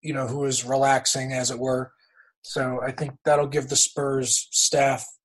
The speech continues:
something to think about, something to consider as these eight, next eight games take place.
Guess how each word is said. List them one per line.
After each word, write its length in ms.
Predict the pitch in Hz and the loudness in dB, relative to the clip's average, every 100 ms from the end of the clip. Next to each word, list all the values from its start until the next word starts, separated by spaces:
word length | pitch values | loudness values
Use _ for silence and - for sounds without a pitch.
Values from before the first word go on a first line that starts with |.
| _ | _
something 360 | - - 139 135 | -4 -2 -2 -4
to 80 | 123 | -6
think 240 | - 127 | -6 -8
about, 280 | 135 131 131 | 4 4 4
something 240 | 135 135 | -2 -4
to 80 | 117 | -6
consider 520 | 135 123 - 139 135 | -6 -2 0 0 2
as 220 | 127 123 | 0 0
these 240 | - 123 - | -2 -4 -4
eight, 280 | 139 135 139 | -6 -8 -6
next 320 | 143 - - | -6 -6 -8
eight 260 | 147 - 135 | -8 -8 -8
games 360 | 143 135 123 | -6 -6 -8
take 280 | - 127 - | -6 -8 -8
place. 720 | - 143 143 135 - - - | -10 -4 -2 0 -2 -4 -8